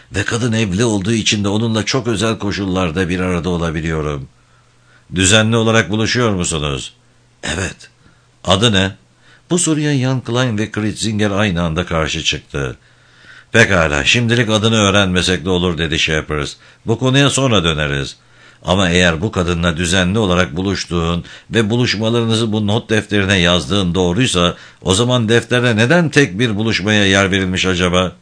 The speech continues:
"Bir yıl içinde en azından on not defterim olur," dedi Jan Klein. "Defter dolunca onları atarım ya da yakarım." "Nerede yakarsın?"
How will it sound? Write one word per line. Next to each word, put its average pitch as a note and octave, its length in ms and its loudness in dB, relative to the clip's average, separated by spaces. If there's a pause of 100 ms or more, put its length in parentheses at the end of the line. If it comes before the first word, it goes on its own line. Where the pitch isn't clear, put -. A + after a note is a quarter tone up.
(1040)
"Bir A#2+ 180 -4
yıl A#2+ 240 -2
içinde A2+ 340 2
en F#2+ 140 -2
azından G#2 520 0
on G#2 360 -2
not G2+ 240 -2
defterim F#2 440 -2
olur," F2+ 280 -2
dedi F2 200 -2
Jan E2 240 -2
Klein. D#2+ 380 -4 (260)
"Defter G#2 460 -2
dolunca A#2 340 0
onları A2 260 2
atarım G2+ 380 0
ya F#2+ 160 0
da G#2+ 60 0
yakarım." F2+ 520 0 (760)
"Nerede A#2 320 4
yakarsın?" F2 720 2